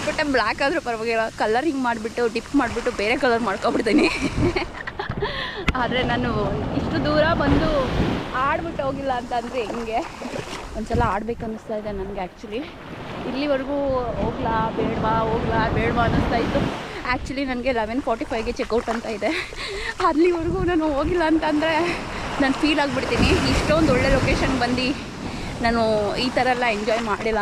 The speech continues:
ಅಂತ ಅಂದ್ರೆ ಫುಲ್ಲು ಸಮುದ್ರ ತಟದಲ್ಲಿ ನಡ್ಕೊಂಡು ಹೋಗ್ತಾ ಇದ್ದೀನಿ. ನನ್ಗೆ ಯಾರೋ ಸಿಕ್ಕಿದ್ರು, ಅಲ್ಲಿ ರೀಲ್ಸ್ ಎಲ್ಲ ಮಾಡ್ಕೊಟ್ರು ನನಗೆ, ಸೂಪರಾಗಿತ್ತು. So ಗೈಸ್, ನಾನು ಅಲ್ಲಿ, ಅಲ್ಲಿ ಸೆಲ್ಫಿ ಸ್ಟ್ಯಾಂಡ್,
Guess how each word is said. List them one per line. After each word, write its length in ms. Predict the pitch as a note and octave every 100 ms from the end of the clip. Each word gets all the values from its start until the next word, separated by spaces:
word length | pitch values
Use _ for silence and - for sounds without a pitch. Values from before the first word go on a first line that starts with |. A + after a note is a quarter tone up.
| G#3
ಅಂತ 120 | A3+ F#3+
ಅಂದ್ರೆ 180 | G3+ C#4+ - - - - - -
ಫುಲ್ಲು 260 | D4 E4 F#4
ಸಮುದ್ರ 280 | B3 B3+ C4+ C#4
ತಟದಲ್ಲಿ 360 | A3+ A#3+ B3 A#3+
ನಡ್ಕೊಂಡು 300 | G#3 - G#3+
ಹೋಗ್ತಾ 260 | G#3 - A#3 A#3 A#3+ A#3+ A3+ A3+
ಇದ್ದೀನಿ. 300 | B3 B3 C4+ - - - - - - G4
ನನ್ಗೆ 200 | B3+ B3 G#3
ಯಾರೋ 160 | A3 D4
ಸಿಕ್ಕಿದ್ರು, 340 | - - A#3 A3+
ಅಲ್ಲಿ 160 | G#3 G#3+ G3+
ರೀಲ್ಸ್ 260 | G#3+ A3+ B3+
ಎಲ್ಲ 100 | A3 G3
ಮಾಡ್ಕೊಟ್ರು 400 | F#3+ G3+ G3+ F#3+
ನನಗೆ, 260 | F#3+ F#3+ G#3 - - - - - - - -
ಸೂಪರಾಗಿತ್ತು. 680 | C4 C#4 C4 B3+ B3+ - B3+ - - - - - - - - - - - - - - - - -
So 100 | -
ಗೈಸ್, 300 | - G3+ - - -
ನಾನು 160 | A3+ A3
ಅಲ್ಲಿ, 200 | F#3+ G#3+ -
ಅಲ್ಲಿ 200 | G#3 A3 G#3+ - -
ಸೆಲ್ಫಿ 300 | A#3 B3 C4
ಸ್ಟ್ಯಾಂಡ್, 360 | - A#3+ G#3